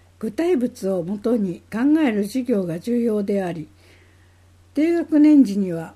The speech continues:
まだタブレットピーシーの扱いにも慣れていないことや、発達段階も考慮し、小学校四年生以上のクラスに導入とした。問い。期待する効果は？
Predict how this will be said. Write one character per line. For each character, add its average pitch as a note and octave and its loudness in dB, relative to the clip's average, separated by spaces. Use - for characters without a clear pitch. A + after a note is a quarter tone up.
ま B3 0
だ G#3 -2
タ G#3+ -8
ブ B3+ -4
レ E4 -2
ッ E4 -8
ト D4+ -2
ピ D4+ 2
ー - -2
シ D#4+ -4
ー C#4+ 0
の G3+ -4
扱 A3+ -6
い A#3+ 0
に B3 2
も F#3 -4
慣 A3+ -6
れ E4 -4
て G3 -8
い F#3+ -4
な G3+ -4
い G3 -4
こ G3+ -10
と G3 -6
や、 D#3+ -8
発 G#3+ -10
達 D4 -4
段 D#4+ -2
階 G#3+ -4
も F3 -8
考 C#4 -2
慮 G#3 -2
し、 - -16
小 D#4+ 0
学 E4+ -4
校 G3 -2
四 F#3 -4
年 D#4 2
生 D4+ -2
以 C#4+ 0
上 G#3 -4
の F3 -6
ク A#3 -8
ラ A#3+ -2
ス G#3 -12
に F3 -6
導 F#3 -6
入 F#3+ -6
と - -10
し - -18
た。 E3 -14
問 C4 -2
い。 - -16
期 - -20
待 D#4 -2
す - -8
る C#4+ 0
効 C#4+ 0
果 D#3+ -8
は？ D#3+ -14